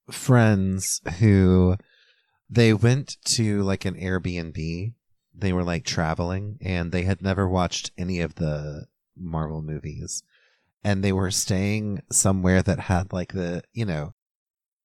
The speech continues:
D V D setup that you sometimes see at Airbnbs, and it was like, uh, <laughs> it was like the, it was like Avengers Infinity War, I think it was.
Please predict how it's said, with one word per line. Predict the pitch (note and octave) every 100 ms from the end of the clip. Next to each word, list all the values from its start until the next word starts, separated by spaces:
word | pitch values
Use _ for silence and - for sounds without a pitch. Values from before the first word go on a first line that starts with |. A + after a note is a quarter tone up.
| _ -
D | B2 A#2
V | A2+
D | G2 G2+ F#2+ F#2 F2 -
setup | - - G2 F#2 G2+ -
that | G2+
you | F#2+
sometimes | G2 F2 F2+ F2+ E2
see | - E2
at | E2
Airbnbs, | D#2+ E2+ E2+ E2+ E2+ E2 E2
and | E2+
it | D#2+
was | E2+ E2
like, | D#2 D2 - - -
uh, | F#2 E2 F2 F#2+ - - _
<laughs> | _ _ _ - G3+
it | D#3+
was | C#3+ -
like | C#3
the, | D3+ C3+
it | A2 C3+
was | B2 -
like | A#2 G2
Avengers | A#2 A#2 A#2 A2+ A2
Infinity | G#2+ - G2 G#2+
War, | A2 A2+ A2+
I | G2+
think | A#2 A#2+ A#2
it | A#2
was. | G#2+ A#2 A#2 -